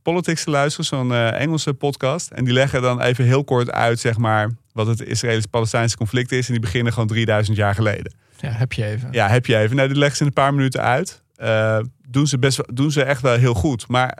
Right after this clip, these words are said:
Speaker 1: tegelijkertijd, mensen die dus nu zijn geboren, zijn in die context van drieduizend jaar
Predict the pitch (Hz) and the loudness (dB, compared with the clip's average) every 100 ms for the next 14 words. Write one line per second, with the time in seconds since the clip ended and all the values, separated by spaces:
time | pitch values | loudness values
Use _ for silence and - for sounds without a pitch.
0 | - 127 135 135 127 156 123 123 - 131 | -12 -4 -2 -2 0 0 2 -2 -6 -2
1 | 139 139 131 123 123 160 160 131 117 107 | -2 -2 -2 0 2 2 0 0 0 2
2 | 151 113 110 143 123 120 123 160 160 117 | 2 2 0 -2 -2 -4 -2 -2 0 -2
3 | 110 123 117 139 131 123 123 123 120 113 | -2 -2 0 2 2 2 2 2 2 0
4 | 107 | -2